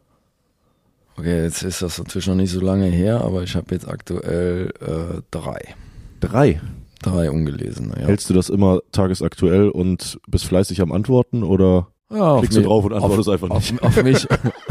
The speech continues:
Speaker 2: <laughs>
Speaker 1: auf, auf mich kann man sich schon verlassen. Ich schreib schon zurück. Also, ähm, klar, sind auch mal Zeiten dabei, wo ein bisschen busy ist, aber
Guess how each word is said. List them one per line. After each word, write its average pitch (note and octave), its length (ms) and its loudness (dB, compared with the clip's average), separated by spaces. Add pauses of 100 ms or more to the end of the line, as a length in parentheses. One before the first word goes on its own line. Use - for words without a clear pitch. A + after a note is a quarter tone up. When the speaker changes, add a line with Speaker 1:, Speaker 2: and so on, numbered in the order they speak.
(140)
Speaker 2:
<laughs> - 640 0
Speaker 1:
auf, A#2 240 0
auf A#2 180 0
mich C3 200 0
kann B2+ 140 2
man A#2+ 120 0
sich G#2+ 120 -4
schon A2 160 0
verlassen. F2+ 500 -2
Ich F2 120 -8
schreib G2 240 -4
schon E2 180 -8
zurück. C2+ 380 -10
Also, D2+ 540 -4
ähm, C#2 460 -2 (960)
klar, C#2+ 340 -6
sind E2+ 180 -4
auch C#2 80 -4
mal D#2+ 420 -4
Zeiten D#2 320 -4
dabei, D#2 320 -2
wo D#2+ 80 -4
ein D#2 80 -4
bisschen D#2+ 300 -8
busy E2+ 240 -4
ist, - 240 -6
aber C2+ 400 -4